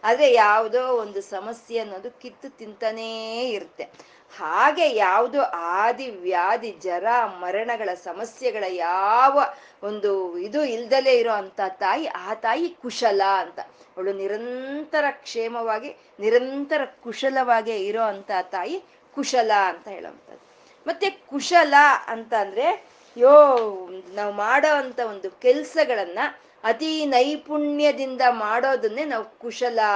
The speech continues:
ಅಂತ ಹೇಳ್ತೀವಿ. ಅಂದ್ರೆ ಇವಾಗ ಕುಶಲ ಕಲೆಗಳು ಅಂತ ಹೇಳ್ತೀವಿ. ಒಂದು ಬುಟ್ಟಿ ಹಾಕೋದಾಗ್ಬೋದು, ಒಂದು ಬಿದಿರಿನಿಂದ ಒಂದು ಬುಟ್ಟಿ ಹಾಕೋದಾಗ್ಬೋದು, ಏನಾದ್ರೂ ಒಂದು ಎಂಬ್ರಾಯ್ಡ್ರಿ ಮಾಡೋದಾಗ್ಬೋದು,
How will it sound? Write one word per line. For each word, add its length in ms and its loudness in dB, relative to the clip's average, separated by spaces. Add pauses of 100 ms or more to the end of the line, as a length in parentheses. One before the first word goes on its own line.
ಅಂತ 200 -10
ಹೇಳ್ತೀವಿ. 500 -16 (440)
ಅಂದ್ರೆ 160 -4
ಇವಾಗ 260 2
ಕುಶಲ 400 -2
ಕಲೆಗಳು 720 0
ಅಂತ 160 -10
ಹೇಳ್ತೀವಿ. 440 -10
ಒಂದು 180 -16
ಬುಟ್ಟಿ 320 -12
ಹಾಕೋದಾಗ್ಬೋದು, 840 -10 (300)
ಒಂದು 180 0
ಬಿದಿರಿನಿಂದ 680 -4
ಒಂದು 280 -2
ಬುಟ್ಟಿ 280 -12
ಹಾಕೋದಾಗ್ಬೋದು, 920 -8 (180)
ಏನಾದ್ರೂ 460 6
ಒಂದು 160 2
ಎಂಬ್ರಾಯ್ಡ್ರಿ 640 0
ಮಾಡೋದಾಗ್ಬೋದು, 800 -4